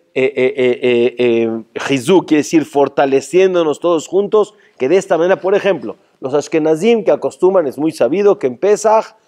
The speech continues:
no comen kitniot. ¿Saben qué es kitniot, no? O sea, todo lo que son semillas, porque a lo mejor en algún momento se pudo haber caído una semilla de ¿qué? De trigo. Y si el trigo, Barminal, no alenu, le cayó agua, se fermenta.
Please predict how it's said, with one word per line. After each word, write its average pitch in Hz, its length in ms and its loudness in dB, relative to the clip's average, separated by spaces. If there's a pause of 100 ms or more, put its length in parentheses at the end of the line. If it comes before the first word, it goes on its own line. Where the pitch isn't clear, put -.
(140)
no 170 260 -2
comen 180 360 0
kitniot. 143 560 -2
¿Saben 143 240 -2
qué 160 80 -4
es - 100 -6
kitniot, 131 460 -2
no? 135 200 -4 (680)
O 120 60 -16
sea, 131 100 -2
todo 180 160 0
lo 165 140 2
que 139 100 -8
son 147 180 0
semillas, 175 760 0
porque 123 280 -10
a 139 80 -6
lo 147 140 -6
mejor 294 1000 4 (360)
en 190 180 -2
algún 240 400 2
momento 262 460 2
se 208 140 0
pudo 247 320 0
haber 240 280 2
caído 233 440 2
una 220 600 0 (100)
semilla 214 680 0
de 262 160 -8
¿qué? 214 440 2
De 156 160 -6
trigo. 131 760 -2 (220)
Y - 100 -14
si 170 160 0
el 156 160 -2
trigo, 226 380 2
Barminal, 185 480 0
no 202 140 2
alenu, 208 360 2
le 180 160 -2
cayó 185 280 2
agua, 185 460 4
se 170 240 -8
fermenta. 135 880 0